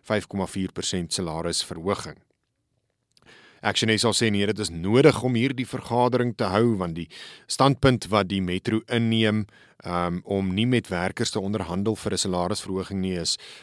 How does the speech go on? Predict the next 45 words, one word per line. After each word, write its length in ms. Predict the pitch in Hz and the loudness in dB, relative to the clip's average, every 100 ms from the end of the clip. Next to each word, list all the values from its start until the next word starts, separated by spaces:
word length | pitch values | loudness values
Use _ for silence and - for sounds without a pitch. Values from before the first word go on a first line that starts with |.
| - | -8
onwys 640 | 113 101 101 120 127 - | -4 0 4 4 4 2
en 180 | 80 78 | -2 -6
niemand 320 | 92 120 113 | -2 -2 -2
baat 280 | 95 104 127 | 0 0 0
hierby 340 | 113 113 113 | 0 2 2
nie 280 | 117 117 113 | 2 2 2
en 80 | 85 | -2
dit 100 | - | -6
is 100 | - | -8
die 140 | 104 | -4
inwoners 460 | 120 120 110 110 104 | -2 2 2 2 0
wat 140 | 95 | -4
hieronder 380 | 101 98 98 92 | -6 -6 -6 -2
ly. 260 | 95 98 95 - - - - _ _ | 0 -2 -4 -12 -20 -20 -20 _ _
My 100 | 120 | -2
vraag 320 | 135 175 185 165 | 2 4 4 2
is 100 | 143 | -2
net 200 | 131 113 | -2 -2
aan 100 | 110 | -4
Action 480 | 110 - 95 120 | -4 -6 -6 -2
S 100 | 110 | -2
A 220 | 82 78 80 | -4 -10 -10
en 140 | 82 | -10
ek, 160 | 87 - | -12 -12
en 120 | 104 | -10
ek, 180 | 95 - | -10 -10
ek 160 | 101 - | -12 -8
verstaan 380 | 107 - 127 139 | -6 0 0 0
nie 160 | 156 | -2
as 160 | 113 107 | -2 -2
hulle 220 | 104 104 | -2 -4
binne 340 | 87 107 147 | -4 -2 -2
in 100 | 143 | 0
'n 100 | 127 | -2
koalisie 500 | - 127 98 87 127 | 0 0 0 -2 -2
sit 260 | 117 123 110 | 0 0 0
waarom 320 | 90 95 110 | 0 0 2
dit 140 | 101 104 | 0 -2
nog 180 | 104 | -2
nie 240 | 127 135 127 | 0 0 -2
aan 120 | 113 | -2
hulle 160 | 98 98 | 0 0
duidelik 360 | 107 151 180 - | 2 2 2 -2
geword 420 | 87 78 78 - | -8 -8 -6 -2
het 220 | 139 | -2